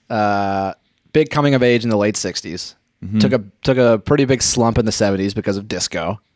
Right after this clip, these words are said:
Speaker 2: Yeah,
Speaker 1: Disco
Speaker 2: but,
Speaker 1: took
Speaker 2: but,
Speaker 1: over.
Speaker 2: but was still fest-, like, s-, stewing.
Speaker 1: Sure.
Speaker 2: You know, like, there were still some, some good acts in there that were,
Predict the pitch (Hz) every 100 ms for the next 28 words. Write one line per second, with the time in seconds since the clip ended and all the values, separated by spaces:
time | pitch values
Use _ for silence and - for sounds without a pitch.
0 | _ _ - - 110 123 131 123 123 117
1 | 208 113 214 220 202 240 208 220 - -
2 | 226 226 220 220 - _ _ _ _ _
3 | _ - - 147 156 156 - - _ _
4 | - - - - _ _ _ _ _ _
5 | - - 185 143 92 - - _ _ _
6 | - - 87 - - 135 123 131 139 156
7 | 160 185 170 147 127 - - 123 120 95
8 | 107 - 107 98 98 92 95 98 92